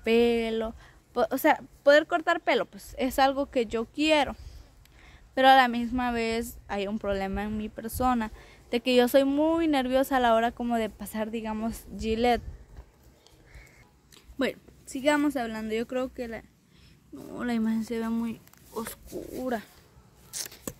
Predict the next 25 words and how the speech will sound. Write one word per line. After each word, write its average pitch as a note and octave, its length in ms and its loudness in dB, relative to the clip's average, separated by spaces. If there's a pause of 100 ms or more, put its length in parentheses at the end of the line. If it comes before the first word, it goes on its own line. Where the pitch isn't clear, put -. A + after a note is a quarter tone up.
Miren, A3+ 300 -2
solo A3+ 360 -4
teniéndola G#3 580 -6
en G3+ 60 -4
la G#3 120 -4
mano G#3+ 340 -8
se G#3+ 100 -12
ve G#3 180 -6
bien G#3 200 -6
esta G#3+ 280 -12
imagen. G#3+ 440 -12 (2500)
Bueno, C4 400 2
mi G#3 140 -8
gente, A3 280 -8
no B3 160 -6
sé C#4+ 200 -8
qué C4+ 180 -12
les C4 220 -8
estaba A#3+ 440 -8
contando. A#3+ 600 -18 (880)
No D4 200 -4
sabo D#3 480 -12
yo - 260 -16
qué - 100 -16
les, - 280 -18